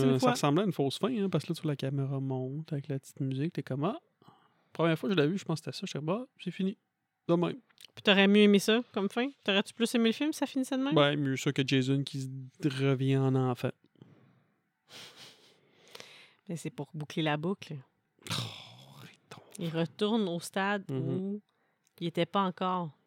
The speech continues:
Speaker 1: tout ce, ce mauvais-là. Tout le mauvais a été purifié par, euh... Là, ils l'ont dit, il m'envoie du mechanical, là, pour tout, euh, éliminer le waste, là.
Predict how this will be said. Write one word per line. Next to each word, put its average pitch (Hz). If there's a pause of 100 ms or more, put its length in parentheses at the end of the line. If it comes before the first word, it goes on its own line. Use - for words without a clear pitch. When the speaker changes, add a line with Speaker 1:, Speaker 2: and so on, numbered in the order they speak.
(200)
Speaker 1:
tout 175
ce, 156
ce -
mauvais-là. 165
Tout 240
le 220
mauvais 185
a 208
été 196
purifié 202
par, 170
euh... 160 (540)
Là, 170
ils 170
l'ont 185
dit, 202
il 240
m'envoie 190
du 175
mechanical, 190
là, 185
pour 160
tout, 170 (100)
euh, 160
éliminer 160
le 160
waste, 185
là. 180